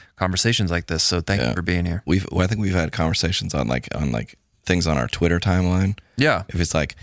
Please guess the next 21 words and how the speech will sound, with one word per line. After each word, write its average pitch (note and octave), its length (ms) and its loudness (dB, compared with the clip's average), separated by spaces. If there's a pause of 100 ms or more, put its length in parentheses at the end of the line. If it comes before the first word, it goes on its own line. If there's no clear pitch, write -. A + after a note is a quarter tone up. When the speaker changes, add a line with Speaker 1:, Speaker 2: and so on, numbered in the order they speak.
(340)
Speaker 2:
I E2 120 0
don't F2 200 0 (120)
agree E2 400 0
with D#2 180 -4
it, C2 220 -2 (440)
I F#3 120 -2
don't F3 260 2 (880)
politically F#2 680 4
or, D#2+ 500 2 (120)
or C#2+ 220 0
morally E2 560 2
or C2+ 180 0
ethically, E2+ 500 2
I, D#2+ 60 2 (180)
it, - 220 -8
it, E2 80 2
like, D#2 240 0
I D#2+ 100 0
wanna E2 220 2
get E2 300 -4
that D2 260 0